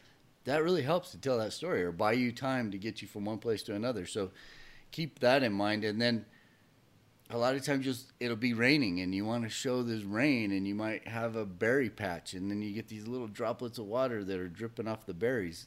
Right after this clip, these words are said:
That's a really cool shot to have, 'cause it just gives you that, it gives that viewer a little snapshot into exactly what was going on at that moment. Those are the things I think that really make the video come to life. You got all the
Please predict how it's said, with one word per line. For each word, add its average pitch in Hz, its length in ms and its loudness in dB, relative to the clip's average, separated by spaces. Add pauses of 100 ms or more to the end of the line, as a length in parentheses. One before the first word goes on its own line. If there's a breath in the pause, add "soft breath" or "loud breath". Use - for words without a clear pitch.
(120)
That's 117 400 2
a 110 60 -6
really 101 280 -2
cool 113 220 -8
shot 110 300 -2
to 101 40 -12
have, 104 400 -2
'cause 90 160 -8
it 92 120 -6
just 95 260 -6
gives 107 200 -6
you 104 120 -6
that, 92 340 -4 (580 loud breath)
it 101 60 -16
gives 156 200 0
that 151 280 4
viewer 143 420 6
a 107 100 4
little 135 500 4
snapshot 131 760 0
into 95 220 0
exactly 95 720 -2
what 104 180 0
was 95 140 -4
going 101 320 0
on 95 200 -2
at - 140 -10
that 90 220 -4
moment. 92 420 -2 (580 loud breath)
Those 185 380 8
are 180 80 4
the 151 160 4
things 131 320 4
I 107 140 4
think 113 260 -2
that 95 160 -2
really 104 400 0
make 95 280 -2
the 95 80 -8
video 85 520 -4
come 87 220 -8
to 80 80 -6
life. 76 480 -10
You 98 180 -10
got 135 240 4
all 135 160 6
the 101 140 -2